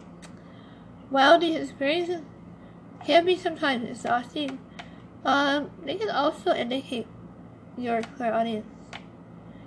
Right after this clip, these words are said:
Um, as you listen to others, you may also be tuning into their higher beings and spirit guides. Uh, yes, we can work with other people's spirit guides.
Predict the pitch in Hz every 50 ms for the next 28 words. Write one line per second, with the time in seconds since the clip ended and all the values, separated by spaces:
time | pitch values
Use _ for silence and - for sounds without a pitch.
0 | - - - - - 247 240 240 247 247 240 226 - - 226 254 277 247 294 302
1 | 359 392 392 381 359 - 359 330 302 - 311 294 294 285 285 302 311 320 311 -
2 | - - - - - - - - - - - - 277 294 311 311 - - 285 302
3 | 311 - - 403 359 339 302 285 - - 285 277 269 262 240 226 233 254 - -
4 | 254 254 240 226 226 233 233 220 226 220 220 226 220 214 226 226 226 214 214 -
5 | - - - 233 240 226 247 - 233 233 233 226 226 220 226 - - - - -
6 | - - - - - - - - - - - - - - 247 247 240 240 247 269
7 | 262 262 - - 269 262 - - 269 262 269 269 277 269 247 - - - 254 269
8 | 285 277 - 269 - 269 247 - - - - 320 370 427 403 - 277 277 262 277
9 | 285 285 -